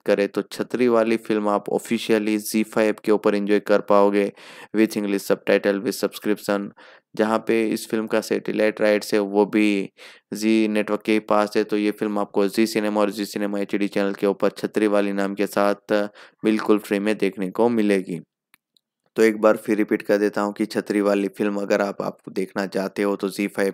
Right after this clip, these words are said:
के ऊपर देखने को मिलेगी, जहाँ पे इस फिल्म को with English subtitle with subscription enjoy कर सकते हो। वहीं पे इस फिल्म का जो सैटेलाइट वर्जन है वो आपको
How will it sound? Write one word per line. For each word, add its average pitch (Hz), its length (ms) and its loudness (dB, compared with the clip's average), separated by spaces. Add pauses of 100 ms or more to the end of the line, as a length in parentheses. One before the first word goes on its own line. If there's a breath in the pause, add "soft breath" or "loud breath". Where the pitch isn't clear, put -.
(120)
के 101 60 -2
ऊपर 98 220 -2
देखने 98 320 -6
को 101 140 -4
मिलेगी, 101 460 -2 (460 loud breath)
जहाँ 113 200 6
पे 117 120 0
इस 113 140 -2
फिल्म 110 180 0
को 110 140 2
with 107 180 2
English 107 320 0
subtitle 107 480 2
with 107 160 0
subscription 104 580 -2
enjoy 98 360 0
कर 101 140 0
सकते 107 320 -4
हो। 101 120 2
वहीं 101 280 -4
पे 101 160 -4
इस 98 140 -8
फिल्म 101 180 -2
का 101 120 0
जो 98 140 0
सैटेलाइट 98 540 -2
वर्जन 101 440 0
है 104 140 -2 (400 loud breath)
वो 120 180 4
आपको 117 640 6